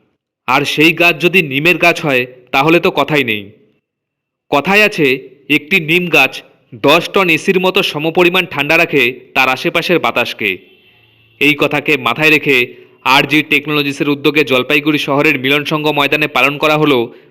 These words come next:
বৃক্ষরোপণ কর্মসূচি। এদিন দ্বিতীয় ধাপে কুড়িটি নিম গাছের চারা মিলনসংঘ মাঠের চারিদিকে রোপণ করা হয়। কর্মসূচির প্রথমেই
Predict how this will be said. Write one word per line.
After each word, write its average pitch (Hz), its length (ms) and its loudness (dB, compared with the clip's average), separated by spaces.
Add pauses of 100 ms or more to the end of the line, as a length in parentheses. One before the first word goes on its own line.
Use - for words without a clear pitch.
(120)
বৃক্ষরোপণ 156 540 0
কর্মসূচি। 120 540 -6 (1000)
এদিন 151 320 2
দ্বিতীয় 156 340 0
ধাপে 160 380 0 (360)
কুড়িটি 180 380 0
নিম 165 240 -2
গাছের 180 300 0
চারা 131 380 0 (140)
মিলনসংঘ 170 520 -2
মাঠের 165 420 0
চারিদিকে 156 400 0
রোপণ 139 280 0
করা 110 200 -2
হয়। 101 240 -6 (840)
কর্মসূচির 190 600 0
প্রথমেই 160 500 0